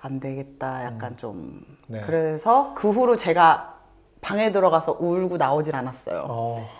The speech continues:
Speaker 1: 너무,
Speaker 2: 가고는 싶은데.
Speaker 1: 네, 너무 가고 싶어서. 그러니까 그래서 저희 어머니께서 이제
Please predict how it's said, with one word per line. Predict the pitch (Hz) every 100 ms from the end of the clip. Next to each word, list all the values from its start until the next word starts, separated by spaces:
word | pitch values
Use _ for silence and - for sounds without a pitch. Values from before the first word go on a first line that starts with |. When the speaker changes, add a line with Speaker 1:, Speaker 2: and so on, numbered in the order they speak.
| - _
Speaker 1:
너무, | - 208 226
Speaker 2:
가고는 | 160 139
싶은데. | - - 196
Speaker 1:
네, | 214
너무 | 180 208 311 262
가고 | 143 165
싶어서. | - 139 139 147
그러니까 | - -
그래서 | - 233 247 233 - -
저희 | - 190
어머니께서 | 170 196 262 240 185 180 254 392 - - - - _ -
이제 | 165 - 147 143 147